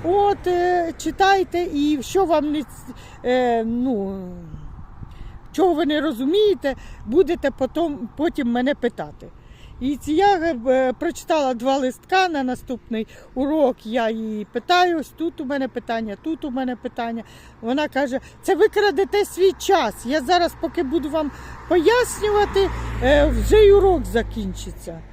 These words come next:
Ну, якось так, знаєте, ну, не структуровано. Для мене ва-, важлива структура. І, можливо, людям не важлива структура, для мене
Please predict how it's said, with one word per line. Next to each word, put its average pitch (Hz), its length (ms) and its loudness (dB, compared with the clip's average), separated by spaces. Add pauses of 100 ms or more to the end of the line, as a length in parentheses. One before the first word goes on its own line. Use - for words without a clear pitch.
(400)
Ну, 403 80 -2
якось 427 420 2
так, 220 400 0
знаєте, 269 440 0
ну, 254 420 -4
не 269 180 -2
структуровано. 339 600 -2
Для 269 140 2
мене 392 220 0
ва-, 233 360 -2 (260)
важлива 269 440 2
структура. 214 540 -4
І, 285 300 0 (280)
можливо, 320 480 0
людям 269 560 0
не 320 120 2
важлива 359 420 0
структура, 320 500 -4
для 233 200 -6
мене 285 260 -2